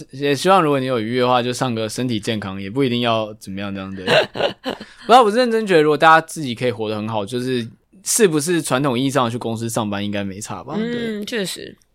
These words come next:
Speaker 1: 好，下一个问题是，你有我非你们好，我是之前留言过的中国观众，然后因为这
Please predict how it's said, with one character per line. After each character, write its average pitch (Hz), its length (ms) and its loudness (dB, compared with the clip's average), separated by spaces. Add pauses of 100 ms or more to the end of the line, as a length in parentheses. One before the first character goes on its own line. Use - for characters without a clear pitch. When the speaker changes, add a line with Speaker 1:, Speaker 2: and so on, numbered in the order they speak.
(240)
Speaker 1:
好， 190 320 6
下 190 240 2
一 - 20 -2
个 156 80 -4
问 160 160 -2
题 127 140 -4
是， 135 440 -2
你 135 100 -4
有 185 180 4
我 135 160 4
非 143 140 0
你 156 100 2
们 123 100 0
好， 117 220 -4
我 113 100 -2
是 151 140 -2
之 165 160 0
前 135 260 0
留 127 140 2
言 127 140 0
过 147 140 4
的 135 40 4
中 139 220 -4
国 120 160 0
观 120 240 -2
众， 120 260 -2
然 120 80 -4
后 135 80 0
因 156 80 0
为 160 60 0
这 151 100 2